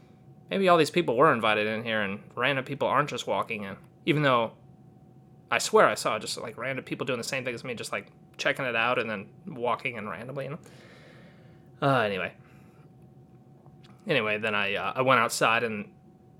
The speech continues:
I was mingling some more, and then this one girl, she had, like, a, like, a box of beers next to her, and I was like, I, I wanted to buy one, you know? And I was like, "Hey, uh, who's the owner of those beers?" And she's like, "I don't know,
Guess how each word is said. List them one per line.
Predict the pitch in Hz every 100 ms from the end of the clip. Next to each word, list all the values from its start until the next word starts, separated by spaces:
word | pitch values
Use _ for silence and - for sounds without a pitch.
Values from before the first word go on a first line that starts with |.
| - - - -
I | 123
was | 127
mingling | 127 123 127 123
some | 139
more, | 131
and | 120
then | 113 143
this | 127
one | 156 139
girl, | 135 120
she | -
had, | 135 120
like, | 113
a, | 113 101 101 104 - 113
like, | 101 -
a |
box | 120 110 -
of | 139 120
beers | 110 120 143
next | 131 -
to | 143
her, | 151 - - - - - -
and | -
I | 117
was | 117 131
like, | 113 101 - - - - - - - - - - -
I, |
I | 101 85
wanted | 117 117
to | 104
buy | 104 104
one, | 117 120 127
you |
know? | 127 147 - - -
And | 117 101
I | 101
was | 117 120
like, | 117
"Hey, | - 160 147
uh, | 117 110 107 107 - - - - - - - -
who's | 175 160
the | 143 127
owner | 165 143 98
of | - 127
those | 123 120
beers?" | - 165 104 - - - - - - - - - - - - - - - - - - - -
And | 104 101 104
she's | 139 -
like, | 107 113
"I | 123 123
don't | 117 110
know, | 110 113 113